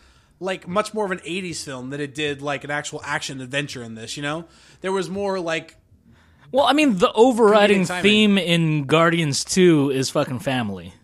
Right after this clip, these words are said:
Speaker 1: Yeah, that's, I, okay, so maybe what you're trying to say is, like, the theme, uh, attunes to more of those kind of movies than it did, like, the movie,
Speaker 2: Well
Speaker 1: like, action adventure movies like we were expecting?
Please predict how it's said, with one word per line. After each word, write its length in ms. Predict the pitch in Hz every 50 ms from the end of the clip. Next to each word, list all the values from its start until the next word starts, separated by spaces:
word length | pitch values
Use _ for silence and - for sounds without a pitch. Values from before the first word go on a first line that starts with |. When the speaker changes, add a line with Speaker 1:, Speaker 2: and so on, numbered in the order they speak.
| _ _ _ _ _ -
Speaker 1:
Yeah, 280 | 180 190 185 175 170
that's, 320 | 165 196 208 208 - - - _ _ -
I, 140 | - 190 190 - _ _ _ -
okay, 260 | 185 190 - 185 151 147
so 120 | - -
maybe 300 | 175 180 180 185 190 175
what 160 | 156 175 185 156
you're 80 | 170
trying 180 | 165 196 175 165
to 60 | 151
say 100 | - 175
is, 80 | 156 147
like, 160 | 156 147 -
the 80 | 147
theme, 500 | - - - 175 165 160 160 160 160 147 - _ _ _ _ _ _ _ _ _ -
uh, 40 | - - - - - - - - _ -
attunes 460 | - 170 - - 202 196 190 180 143
to 80 | 170 165
more 180 | 165 170 170
of 140 | 165 151 135
those 240 | 156 165 180 170 -
kind 160 | 202 190 185
of 40 | 190
movies 340 | 196 202 196 214 208 180 156
than 120 | 156 147
it 120 | 147 143
did, 320 | 139 151 147 143 143 143 139
like, 420 | 135 135 135 131 120 - - - - _ _ _ _ _ _ _ _ _ _ _ _ _ _ _ _ _ _ _ -
the 80 | 139
movie, 280 | 143 143 143 143 143 143
Speaker 2:
Well 160 | 196 156 151 143
Speaker 1:
like, 80 | - - - - -
action 300 | 147 147 156 - - 147
adventure 320 | 139 143 165 165 - 170
movies 280 | 170 170 170 180 185 160
like 140 | 165 151 139
we 60 | 151
were 100 | 156 151
expecting? 540 | 147 - - 170 160 156 - - 196 208